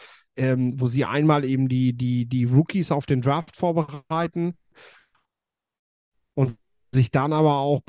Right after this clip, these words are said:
bei, ähm, mit den, mit den, mit den Starting O-Linern der National Football League treffen, um quasi Pläne zu schmieden, wie man, wie man denn nächstes Jahr die besten Pass-Rusher am, am besten besiegen kann. Also da machen die ja auch immer ein schönes Camp zusammen,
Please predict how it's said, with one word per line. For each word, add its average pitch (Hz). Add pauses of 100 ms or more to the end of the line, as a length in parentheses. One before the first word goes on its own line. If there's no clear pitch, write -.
bei, 127
ähm, 123
mit 120
den, 123
mit 120
den, 117
mit 117
den 117
Starting 143 (400)
O-Linern 156
der 135
National 139
Football 185
League 135
treffen, 123
um 127
quasi 131 (640)
Pläne 165
zu -
schmieden, 160
wie 151
man, 143
wie 135
man 139
denn 127
nächstes 151
Jahr 143
die 135
besten 135
Pass-Rusher 139
am, 113
am 123
besten 117
besiegen 110
kann. 101
Also 113
da 117
machen 120
die 117
ja 120
auch 135
immer 127
ein 113
schönes 123
Camp 147
zusammen, 127